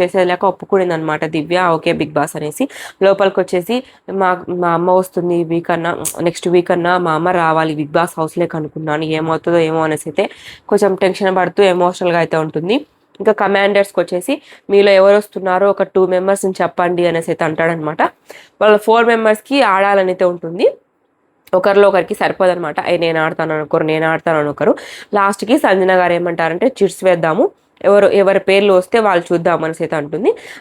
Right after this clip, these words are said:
ఇంకా అందరూ ఓకే చెప్తారనమాట. టిష్యూ మీద ఒక్కొక్క లెటర్ రాసుకుంటూ వెళ్తారు. తనుజాని తీస్తుంది చిట్స్ కూడా, తీస్తే ఫస్ట్ నిఖిల్ పేరు వస్తుందనమాట,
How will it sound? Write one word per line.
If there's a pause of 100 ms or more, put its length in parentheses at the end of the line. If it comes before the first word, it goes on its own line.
ఇంకా
అందరూ
ఓకే (100)
చెప్తారనమాట.
టిష్యూ
మీద (380)
ఒక్కొక్క
లెటర్
రాసుకుంటూ
వెళ్తారు. (400)
తనుజాని
తీస్తుంది
చిట్స్
కూడా,
తీస్తే
ఫస్ట్
నిఖిల్
పేరు
వస్తుందనమాట,